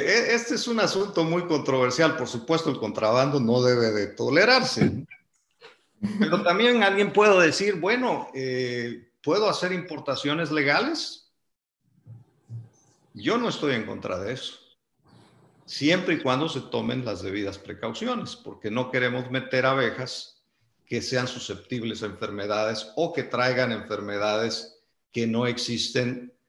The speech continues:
en el país, o, o aún si existen en el país, que traigan patógenos que son más virulentos que los que existen en el país. Ese es un riesgo muy grande que hay que considerar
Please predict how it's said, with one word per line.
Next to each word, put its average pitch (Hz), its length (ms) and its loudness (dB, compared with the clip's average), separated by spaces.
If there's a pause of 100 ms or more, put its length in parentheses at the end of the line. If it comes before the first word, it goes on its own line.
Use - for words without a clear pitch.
(200)
en 107 100 -4
el 120 140 -2
país, 156 380 4
o, 139 240 8
o 131 300 2
aún 214 260 8
si 185 160 2
existen 214 580 2
en 135 120 2
el 113 180 0
país, 135 320 4
que 123 140 -2
traigan 135 560 4
patógenos 131 640 0
que 113 100 -10
son 127 480 0
más 135 640 2 (500)
virulentos 139 800 6
que - 120 -10
los 98 180 -8
que - 100 -14
existen 98 500 -8
en 87 120 -14
el 67 140 -20
país. - 500 -14
Ese 151 200 -6
es 180 100 -4
un 156 180 2
riesgo 147 300 4
muy 123 300 2
grande 107 400 -2
que 107 100 -6
hay 95 140 -4
que 101 160 -4
considerar - 580 -14